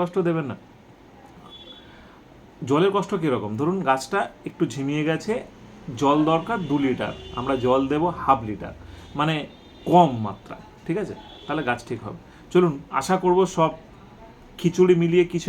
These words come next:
একটা বুঝেছেন আপনারা। ভালো থাকুন, সুস্থ থাকুন, অবশ্যই চ্যানেলটির সঙ্গে থাকুন। চ্যানেলটি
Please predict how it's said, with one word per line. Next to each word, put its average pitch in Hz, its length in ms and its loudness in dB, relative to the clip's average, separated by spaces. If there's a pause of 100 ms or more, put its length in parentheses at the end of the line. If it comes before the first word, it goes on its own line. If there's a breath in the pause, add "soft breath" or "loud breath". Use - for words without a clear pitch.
একটা 160 140 -2 (100)
বুঝেছেন 127 360 -2 (100)
আপনারা। 110 280 -12 (260)
ভালো 127 220 0
থাকুন, 139 260 -6
সুস্থ 131 180 -10 (120)
থাকুন, 120 220 -10 (760 loud breath)
অবশ্যই 123 400 -4
চ্যানেলটির 110 460 -4
সঙ্গে 131 240 -6
থাকুন। 165 240 0
চ্যানেলটি 170 280 0